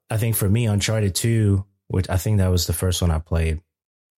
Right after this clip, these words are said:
maybe one a little bit, but really two is what captured me for Uncharted. And I just, you know,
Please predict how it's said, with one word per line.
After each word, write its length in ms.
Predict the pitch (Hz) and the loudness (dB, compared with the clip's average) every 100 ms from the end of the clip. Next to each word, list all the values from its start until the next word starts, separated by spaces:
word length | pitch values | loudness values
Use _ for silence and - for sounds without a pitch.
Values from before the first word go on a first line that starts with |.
| _ _ _ _ - | _ _ _ _ -4
maybe 300 | 113 139 127 | -2 2 2
one 260 | 107 110 104 | 2 0 0
a 80 | |
little 220 | 98 107 110 | 0 2 0
bit, 220 | 113 104 | -2 0
but 120 | 92 | 0
really 300 | 92 101 92 | 2 2 2
two 260 | - 92 92 | 2 0 0
is 240 | 90 87 | -2 -2
what 140 | 85 | -2
captured 420 | 85 87 87 87 85 | 0 -2 -2 -2 2
me 160 | 82 | 2
for 300 | 82 - 85 | 2 0 0
Uncharted. 640 | 85 87 - 82 82 82 - _ _ _ _ | 2 0 0 0 2 0 -2 _ _ _ _
And 140 | - 85 | 0 2
I 80 | 82 | 2
just, 240 | 85 - | 0 0
you 60 | 87 | 2
know, 300 | 85 80 | 2 0